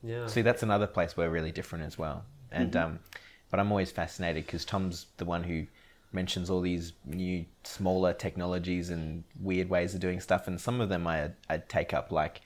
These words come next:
Speaker 1: Yeah.
Speaker 2: cloud storage and whatnot. But others I go, like, "How do you survive, Tom? Like, how does that work out for you?" So,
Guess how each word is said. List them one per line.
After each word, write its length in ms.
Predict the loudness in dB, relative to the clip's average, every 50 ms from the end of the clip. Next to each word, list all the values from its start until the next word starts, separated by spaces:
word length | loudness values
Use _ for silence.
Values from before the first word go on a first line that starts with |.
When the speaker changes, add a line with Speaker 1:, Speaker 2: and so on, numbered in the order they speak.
| -20 -18 -10 -6
Speaker 1:
Yeah. 160 | -4 -2 -2
Speaker 2:
cloud 360 | 2 4 6 6 6 4 2
storage 520 | 0 -2 0 0 2 2 2 2 0 -2
and 300 | -4 -6 -6 -6 -6 -4
whatnot. 420 | -2 -2 -2 0 -2 -2 -2 0 2
But 280 | 2 2 2 -2 -8 -18 -20 -20 -20 -20 -20 _ _ 2
others 320 | 4 4 4 4 2 2
I 120 | 2 2 2
go, 280 | 2 2 2 2 2 0
like, 280 | 0 -2 -4 -6 -8
"How 260 | -6 -6 -4 -4 -2
do 100 | -4 -4
you 160 | -4 -4 -6 -6
survive, 640 | -8 -10 -10 -10 -8 -6 -6 -6 -6 -6 -8 -10
Tom? 240 | -10 -8 -8 -8 -8 -10
Like, 180 | -10 -12 -8 -4
how 160 | 0 0 2
does 180 | 2 0 0 2
that 220 | 2 0 0 0
work 240 | -2 -4 -2 0 2
out 220 | 4 4 4 2
for 60 | 2 2
you?" 140 | 2 4
So, 280 | 4 2 2 2 0